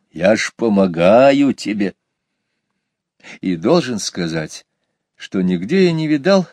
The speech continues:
таких огромных, никем не тронутых муравейников, как в лесу у Петра Захарыча. Это были настоящие лесные дворцы, сказочные терем терема.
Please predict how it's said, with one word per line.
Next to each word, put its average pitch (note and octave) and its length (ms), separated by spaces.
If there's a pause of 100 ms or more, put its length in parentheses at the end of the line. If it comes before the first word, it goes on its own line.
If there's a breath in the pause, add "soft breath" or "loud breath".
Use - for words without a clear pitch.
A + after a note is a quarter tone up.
таких - 360
огромных, B2+ 720 (540)
никем G3+ 400
не G3 100
тронутых F#3+ 540
муравейников, D3 720
как E3+ 220
в - 40
лесу B2 280
у G2+ 80
Петра G2 280
Захарыча. E2+ 640 (1080 loud breath)
Это - 160
были A2+ 140
настоящие A2+ 640
лесные F2 380
дворцы, F2 520 (560)
сказочные - 960
терем F2+ 460 (100)
терема. D2+ 440